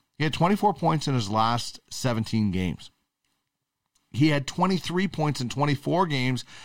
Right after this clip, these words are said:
in twenty nineteen when the Bruins lost to the Blues in Game seven of the Stanley Cup Final. I think he gets thirty points in the playoffs this year. And, um, I, I don't know if the Bruins are gonna win the Stanley Cup.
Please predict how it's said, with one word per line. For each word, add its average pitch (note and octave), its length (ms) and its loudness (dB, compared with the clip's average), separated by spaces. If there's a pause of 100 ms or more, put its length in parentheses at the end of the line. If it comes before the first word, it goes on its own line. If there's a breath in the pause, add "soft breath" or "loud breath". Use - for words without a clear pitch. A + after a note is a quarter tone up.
(180 loud breath)
in B2+ 140 0
twenty C#3+ 280 4
nineteen C#3 480 2
when C3 100 4
the A#2 80 2
Bruins A#2+ 380 2
lost A#2 260 2
to A2 60 -4
the G#2 80 0
Blues A2 260 0
in G#2+ 80 -4
Game G#2+ 220 -2
seven A2 260 -2
of G2 60 -4
the F2 80 -6
Stanley F2+ 260 -4
Cup E2+ 220 -8
Final. F2 380 -4 (960)
I A2+ 80 -6
think C3+ 160 -4
he C3 80 -8
gets A#2 260 -6
thirty B2+ 300 2
points F#2 400 -4
in F#2 40 -2
the F2 80 -2
playoffs D#2 400 -2
this - 280 -4
year. E2 200 -4 (580 loud breath)
And, D2+ 300 -4
um, D2 380 -4 (340)
I, F2+ 220 -6
I C3 160 -2
don't D#3+ 100 0
know D#3+ 120 4
if D3 80 -2
the D3 100 2
Bruins C#3 340 4
are C3 40 0
gonna B2 180 2
win E3 220 2
the A3 80 0
Stanley G#3 400 0
Cup. - 420 0